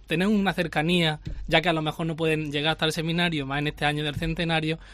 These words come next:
porque el seminario se desplace hasta, en este caso en la presencia de un seminarista, hasta su parroquia, y compartan, pues, la celebración de la Eucaristía, o luego un momento de, de charla en la parroquia, o que, que le dan a enseñar también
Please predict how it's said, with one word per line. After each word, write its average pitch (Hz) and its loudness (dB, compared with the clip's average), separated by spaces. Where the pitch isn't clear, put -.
porque 160 -2
el 147 2
seminario 156 2
se 160 -2
desplace 151 0
hasta, 143 -2
en 143 -12
este 143 -8
caso - -4
en 151 0
la 147 -2
presencia 147 -4
de 147 -2
un 143 -4
seminarista, 151 -4
hasta 143 -2
su 131 -4
parroquia, 127 -6
y 135 -8
compartan, 143 0
pues, 131 -4
la 123 -2
celebración 131 -4
de 147 0
la 143 0
Eucaristía, 170 0
o 143 -4
luego 135 -2
un 139 -2
momento 143 -2
de, 131 0
de 127 -6
charla 151 4
en 139 -8
la 131 -6
parroquia, 156 0
o 139 -2
que, 135 -10
que 151 -8
le 147 0
dan 170 4
a 175 4
enseñar 156 2
también 151 0